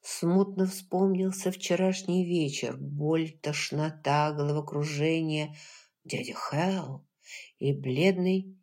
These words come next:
исхудавший отец. Если нам есть что сказать друг другу, <gasps> о боже, ему это привиделось?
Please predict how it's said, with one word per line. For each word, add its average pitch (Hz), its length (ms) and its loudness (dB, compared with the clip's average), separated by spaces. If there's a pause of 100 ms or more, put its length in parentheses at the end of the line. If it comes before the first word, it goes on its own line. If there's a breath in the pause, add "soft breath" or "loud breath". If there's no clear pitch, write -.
(160)
исхудавший 143 720 -2
отец. 123 440 -8 (680 soft breath)
Если 156 480 0
нам 160 260 0
есть 160 320 0
что 156 220 -2
сказать 160 840 0
друг 135 380 -4
другу, 117 580 -10 (260 loud breath)
<gasps> - 260 -14
о 156 280 2
боже, 170 960 -4
ему 151 680 0
это 196 380 2
привиделось? 185 1160 -4